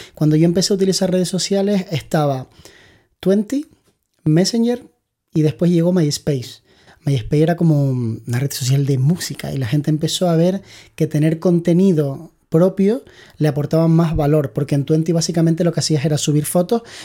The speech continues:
y en Messenger ni eso. Messenger era como una especie de chat donde tú tenías a tu gente y podías chatear con ellos simplemente, ¿no? Eh, los que tengáis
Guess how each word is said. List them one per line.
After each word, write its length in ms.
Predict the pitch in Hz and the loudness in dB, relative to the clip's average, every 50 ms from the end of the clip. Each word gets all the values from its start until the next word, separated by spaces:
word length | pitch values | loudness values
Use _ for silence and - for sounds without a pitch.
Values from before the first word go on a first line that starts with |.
| - - | -12 -4
y 140 | - 151 151 | 0 0 2
en 160 | 147 143 139 | 2 2 2
Messenger 480 | 143 160 160 190 202 208 202 208 196 175 | 2 2 0 0 0 0 2 2 2 2
ni 160 | 160 147 147 | 2 2 2
eso. 240 | 165 165 - 143 127 | 2 0 0 -2 -2
Messenger 400 | 131 143 - - 160 156 160 165 | -2 -2 0 0 2 2 4 2
era 140 | 170 190 185 | 2 2 2
como 160 | 180 165 156 | 2 2 2
una 80 | 160 | 2
especie 340 | 143 - - 156 - 185 165 | 0 -2 -2 -2 0 0 0
de 140 | 151 147 143 | 0 0 -2
chat 360 | - - 190 190 190 - - - - - - - - | -2 -2 -2 -2 -4 -6 -12 -20 -20 -20 -18 -6 -2
donde 220 | 151 151 151 151 | 0 2 4 4
tú 40 | 156 | 2
tenías 340 | 147 165 160 160 170 165 143 | 4 4 4 4 4 2 0
a 140 | 180 151 - | -2 -4 -2
tu 320 | 156 151 147 143 139 135 | -2 -2 -2 -2 -2 -4
gente 460 | 135 - 185 190 202 190 - 226 226 | -4 -2 0 0 0 0 0 0 0
y 80 | 202 160 | 0 0
podías 420 | 143 156 143 139 139 143 151 147 | -2 -2 0 0 0 0 0 -2
chatear 380 | - 170 151 - 143 135 143 147 | -2 -2 -2 -2 -2 -2 -2 0
con 160 | - 143 131 | 0 0 0
ellos 260 | 127 127 127 120 110 | 0 0 -2 -2 -4
simplemente, 540 | - - 127 113 113 107 110 110 107 117 117 | -4 -4 -4 -4 -4 -2 -2 -4 -4 -6 -8
¿no? 120 | 131 156 - - - - - - - - - _ - | -10 -10 -12 -16 -20 -20 -20 -20 -20 -20 -18 _ -6
Eh, 280 | 139 135 131 135 156 - - | -4 -2 -2 -4 -4 -4 -2
los 200 | 156 143 - - | -2 -2 0 0
que 120 | - 151 | -2 0
tengáis 600 | 143 139 139 143 147 156 160 175 180 196 180 - | 0 2 2 2 2 2 4 4 2 2 0 -2